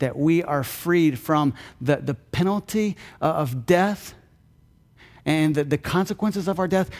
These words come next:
But not only that, we're freed to live for God now, to live the life that God always intended for us to live. So we just ask the question now, if this is what grace is about,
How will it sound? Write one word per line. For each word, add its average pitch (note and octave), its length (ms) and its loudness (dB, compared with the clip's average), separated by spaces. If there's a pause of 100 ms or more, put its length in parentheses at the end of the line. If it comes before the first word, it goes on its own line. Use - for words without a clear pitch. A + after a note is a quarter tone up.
(100)
But F3+ 100 0
not F3+ 100 2
only G#3 140 0
that, F#3+ 160 0
we're F3 120 -4
freed F#3+ 580 -2 (260)
to E3 160 0
live D3+ 840 -2 (380)
for C3+ 220 -2
God B2 420 2
now, G2+ 320 -4 (1000)
to C#3 100 -6
live D3 240 0
the D3 80 2
life C3+ 260 0
that A#2 160 -6
God B2+ 360 0 (260)
always C3+ 540 2
intended B2+ 760 0 (200)
for - 280 -2
us B2 400 -2 (200)
to C3 140 -4
live. G#2+ 420 -2 (140)
So - 180 -2
we D3 240 4
just C3 240 -6
ask C#3 280 0
the C3 80 -4
question C#3 520 -2
now, B2+ 280 0
if C3+ 180 -2
this D#3+ 220 2
is D#3 120 0
what D3 220 0
grace D3 340 0
is C3 80 -2
about, C#3 360 2